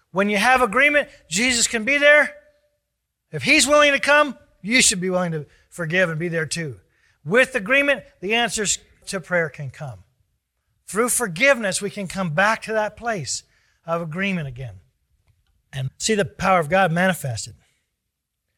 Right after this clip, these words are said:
Well, there's a parable that follows here, beginning in verse, uh, twenty-three. It's a parable of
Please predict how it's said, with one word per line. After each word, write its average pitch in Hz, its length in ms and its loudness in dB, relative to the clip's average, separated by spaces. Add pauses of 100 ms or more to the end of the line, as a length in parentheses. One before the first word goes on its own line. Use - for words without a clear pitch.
(260)
Well, 202 380 4 (1080)
there's 190 180 4
a 185 60 -4
parable 214 400 4
that 160 180 -2
follows 156 380 2
here, 160 400 2 (840)
beginning 160 360 -2
in 151 100 -4
verse, 156 360 2
uh, 143 180 -2 (260)
twenty-three. 208 640 0 (1120)
It's - 160 -2
a 175 60 -2
parable 196 600 6 (380)
of 170 480 4